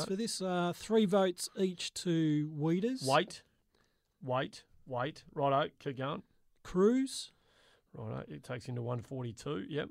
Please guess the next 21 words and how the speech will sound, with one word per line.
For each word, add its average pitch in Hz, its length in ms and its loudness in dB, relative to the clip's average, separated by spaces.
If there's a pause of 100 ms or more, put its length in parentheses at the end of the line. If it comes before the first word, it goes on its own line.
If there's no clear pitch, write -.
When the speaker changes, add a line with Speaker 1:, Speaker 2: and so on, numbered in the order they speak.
(160)
Speaker 2:
And 156 160 2
Boakhurst. 151 680 0 (540)
Three 156 200 -4
Speaker 1:
Okay, 160 120 2
yep. 156 100 -2
Speaker 2:
votes - 180 -4
each. 180 360 -6
Speaker 1:
Yep. 151 180 -4
Speaker 2:
Two 240 220 4
votes 190 400 2
each 175 320 0
to 165 300 2
Simo. 180 640 0 (180)
Speaker 1:
Wait. 151 280 4
Speaker 2:
Gib- - 140 -12
Speaker 1:
Wait. 170 440 6
Speaker 2:
Simo. 170 500 -8 (100)
Speaker 1:
One 123 140 -6
oh 117 120 -4
nine. 143 300 -2
Yep. 165 180 -2